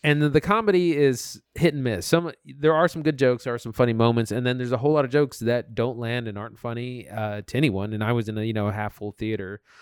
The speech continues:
Um, but a lot of people are liking this movie. It's, it's gotten a fairly positive reception. Uh, I know a few people have, s-,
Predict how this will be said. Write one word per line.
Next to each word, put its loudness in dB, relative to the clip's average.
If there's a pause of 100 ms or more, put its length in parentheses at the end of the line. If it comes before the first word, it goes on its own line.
(380)
Um, 0
but 6
a 4
lot 2
of -4
people 0
are 2 (120)
liking 2
this -6
movie. 2
It's, -10 (120)
it's -12
gotten -8
a -12
fairly 4
positive 0
reception. -8
Uh, -10
I -12
know -10
a -10
few -6
people -8
have, -10
s-, -20